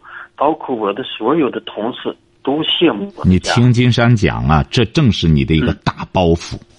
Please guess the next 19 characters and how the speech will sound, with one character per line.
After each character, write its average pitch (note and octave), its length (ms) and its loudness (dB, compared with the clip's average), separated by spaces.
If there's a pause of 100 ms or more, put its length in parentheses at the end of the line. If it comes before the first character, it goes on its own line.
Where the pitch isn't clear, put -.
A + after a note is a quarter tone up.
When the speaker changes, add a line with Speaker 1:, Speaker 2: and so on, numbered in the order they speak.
(1200)
Speaker 1:
对。 A2+ 340 -6
Speaker 2:
哎， A#2 160 2
人 C3 320 6
的 A3+ 120 6
往 C3 220 6
往 G#2 200 4
他 - 160 -2
的 C3 100 2
优 G3+ 320 2
势 F2+ 300 0
就 G2+ 260 0
是 D#2 140 -6
他 - 160 -4
的 E2 100 2
弱 F2+ 300 2
势， - 220 -6 (1800)
晓 E2+ 120 0
得 E2 60 2
吧？ F#2+ 300 2